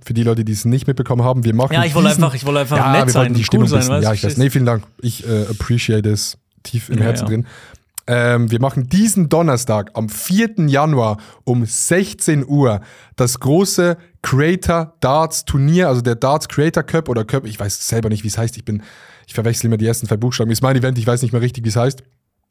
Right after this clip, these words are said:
Speaker 1: Ey, ich
Speaker 2: Geil.
Speaker 1: hab, ich hab selber den Flyer designt und die Stream-Hintergründe und Jingles gemacht. Ich bin da voll drin, wenn jetzt Leute denken, „Ey, der weiß nicht mal den Namen von seinem eigenen Event.“ Richtig viel Aufwand. Ähm, wir haben Anfang Dezember gesagt,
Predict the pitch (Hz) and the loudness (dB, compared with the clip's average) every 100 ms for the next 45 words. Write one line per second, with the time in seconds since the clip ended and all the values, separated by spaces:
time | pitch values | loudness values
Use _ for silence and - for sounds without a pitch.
0 | - - 139 127 131 151 - 117 98 131 | -16 -6 0 2 0 -2 -6 -4 -2 0
1 | 131 110 107 117 135 127 104 98 104 98 | 0 0 -4 -2 0 0 0 -2 -2 -2
2 | - - - _ _ 151 139 127 - 139 | -8 -20 -20 _ _ 0 0 -2 -2 0
3 | 127 107 101 104 98 92 - _ _ - | 0 0 -2 -4 -4 -6 -10 _ _ -2
4 | 151 127 160 147 107 - 104 95 - - | -2 0 0 0 -2 -4 -4 -6 -10 -4
5 | 123 113 143 131 127 120 110 - 110 107 | 0 0 0 0 2 2 0 0 -2 -2
6 | 107 107 127 120 123 127 127 120 117 113 | -4 -4 -2 0 0 0 -2 0 0 2
7 | 110 117 113 104 110 104 110 107 110 107 | 2 0 0 -2 -2 -2 -2 -2 0 -2
8 | - - - - - 143 - 156 156 139 | -4 -20 -20 -20 -2 -2 -2 -4 -2 0
9 | 156 160 160 170 - _ _ _ - 123 | 0 0 -2 -2 -8 _ _ _ -4 0
10 | 120 120 120 120 120 135 120 147 165 139 | 2 2 0 0 2 2 0 0 0 0
11 | 123 151 143 127 131 156 - | 0 0 0 2 2 0 -4